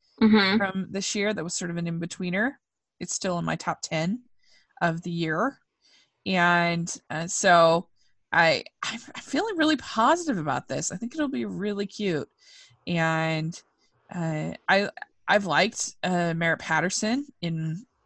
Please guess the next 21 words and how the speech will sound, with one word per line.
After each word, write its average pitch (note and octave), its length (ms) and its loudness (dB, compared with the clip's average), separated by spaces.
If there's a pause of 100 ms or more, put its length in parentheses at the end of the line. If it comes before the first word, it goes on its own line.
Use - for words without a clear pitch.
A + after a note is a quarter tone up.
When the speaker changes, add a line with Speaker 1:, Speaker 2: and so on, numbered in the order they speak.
(120)
Speaker 2:
I D#3+ 100 -4
mean, D#3+ 120 -2
I D3+ 40 2
really D#3 220 0
like C#3 140 0
Christmas F3 300 -6
Cottage, E3 580 2
and D#3 100 -4
I D3 120 -2
liked D3+ 320 0 (440)
her F3 240 0
princess D#3+ 420 -2
movie. E3+ 320 0
I F#3+ 60 2
thought E3 140 0
it - 40 -2
was - 140 -4
cute. D#3+ 460 0 (680)
And D3+ 680 2 (960)
Speaker 1:
Yeah. A#3+ 300 6 (800)
Speaker 2:
so, D#3+ 600 6